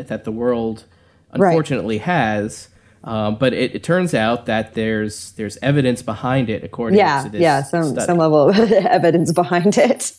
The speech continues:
Speaker 2: <laughs>
Speaker 1: It w-, another interesting thing here is that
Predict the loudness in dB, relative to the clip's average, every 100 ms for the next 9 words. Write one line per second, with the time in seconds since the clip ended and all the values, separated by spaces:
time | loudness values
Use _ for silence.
0 | _ -4 -4 -8 -20 -16 -12 -12 -12 -16
1 | -20 -20 -20 _ _ _ -2 -2 -2 -4
2 | 0 4 4 4 2 0 0 2 0 2
3 | 2 4 4 4 2 2 2 2 0 2
4 | 2 4 2 0 -4